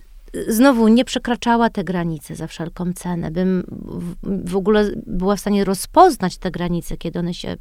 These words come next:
pojawiają. Em, wtedy będąc, em,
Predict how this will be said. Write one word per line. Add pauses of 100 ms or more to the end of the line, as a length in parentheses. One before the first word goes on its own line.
pojawiają. (880)
Em,
wtedy
będąc,
em,